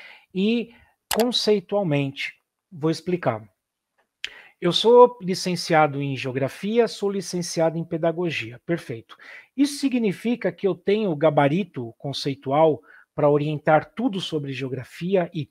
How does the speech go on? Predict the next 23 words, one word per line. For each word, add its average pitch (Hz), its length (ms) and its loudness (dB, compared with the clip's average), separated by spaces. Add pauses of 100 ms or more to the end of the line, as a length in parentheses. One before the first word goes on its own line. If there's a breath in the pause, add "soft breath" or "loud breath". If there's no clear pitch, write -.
(120)
tudo 220 320 0
sobre 139 320 -4
pedagogia? 127 880 -2
Não. 185 260 -4 (920 loud breath)
Não, 208 400 0 (560)
tá? 131 240 -4 (340)
Por 262 180 2
quê? 131 360 4 (440 loud breath)
Porque 196 580 2
eu 147 180 2
não 180 500 -2 (160)
conheço 135 460 -2
tudo, 175 440 0 (120)
eu 160 120 0
não 143 220 2
estudo 147 400 -6
tudo, 160 640 -2
eu 170 120 0
não 147 200 2
sei 185 240 -2
tudo, 160 500 -2 (300 loud breath)
conceitualmente 180 920 0
falando. 196 560 2